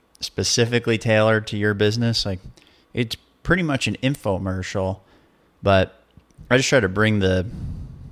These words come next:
the natural aspect of, like, the conversation to it. 'Cause that's, that might be, at the end of the day, the studio and the quality and then just my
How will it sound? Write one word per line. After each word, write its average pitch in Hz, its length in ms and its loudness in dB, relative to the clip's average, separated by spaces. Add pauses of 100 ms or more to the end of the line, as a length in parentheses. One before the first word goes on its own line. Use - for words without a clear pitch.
(120)
the 104 140 0
natural 95 540 0 (100)
aspect 95 720 -6
of, 95 440 -6 (880)
like, 107 260 -2
the 101 80 -2
conversation 95 840 -2
to 92 180 -6
it. - 160 -10 (580)
'Cause 135 280 -2 (180)
that's, 110 340 4 (160)
that 92 340 -6
might 95 380 -6
be, 98 360 -4 (180)
at - 120 -6
the 113 140 -6
end 120 200 2
of 120 80 2
the 110 80 4
day, 107 420 2 (400)
the 101 100 0
studio 117 880 4
and 104 140 -6
the 101 60 -8
quality 104 600 0
and 95 160 -4
then 92 180 -2
just 95 240 -6
my 92 400 -2